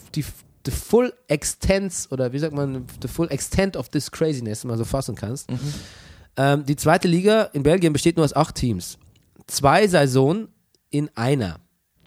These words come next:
Speaker 1: Also sie spielt zwei Saisonen in einer, weil sie ja nur acht sind.
Speaker 2: Okay.
Speaker 1: Verstehst du?
Speaker 2: Ja, ja, ja.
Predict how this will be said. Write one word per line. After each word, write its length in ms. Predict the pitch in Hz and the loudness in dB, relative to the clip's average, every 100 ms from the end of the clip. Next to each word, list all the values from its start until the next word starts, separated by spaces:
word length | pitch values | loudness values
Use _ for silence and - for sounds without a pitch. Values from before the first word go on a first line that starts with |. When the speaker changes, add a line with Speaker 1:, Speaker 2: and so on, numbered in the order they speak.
| - | -8
Speaker 1:
Also 120 | 113 | -4
sie 60 | 135 | -2
spielt 220 | - 160 | 0 0
zwei 200 | - 165 | 4 4
Saisonen 340 | 170 151 147 | 4 2 0
in 20 | 123 | -2
einer, 260 | 120 104 87 _ | -4 -4 -10 _
weil 100 | 113 | -6
sie 60 | 127 | -4
ja 40 | |
nur 140 | 131 123 | -2 -4
acht 160 | - | -8
sind. 180 | - 80 - _ _ | -10 -12 -14 _ _
Speaker 2:
Okay. 200 | 120 - | -10 -4
Speaker 1:
Verstehst 280 | 170 170 233 - | -4 -4 -6 -2
du? 40 | |
Speaker 2:
Ja, 120 | 107 | 2
ja, 140 | 147 139 | 2 2
ja. 180 | 143 | -2